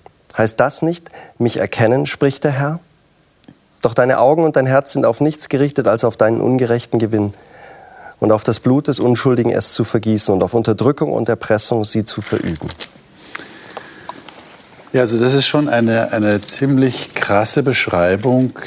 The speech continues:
Speaker 2: einer, einer unglückseligen Situation. Ja, also d-,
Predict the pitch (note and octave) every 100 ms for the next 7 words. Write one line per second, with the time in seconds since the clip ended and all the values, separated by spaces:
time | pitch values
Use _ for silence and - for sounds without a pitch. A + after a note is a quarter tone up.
0 | - - G#2+ G#2 G#2 G#2 G#2 - G2+ -
1 | - - - _ - C3+ C3 A2 F#2+ -
2 | G2+ F#2 - F2 - E2 - - - -
3 | - - - - E2+ F2+ F#2+ F#2+ F2+ -
4 | F#2+ F2+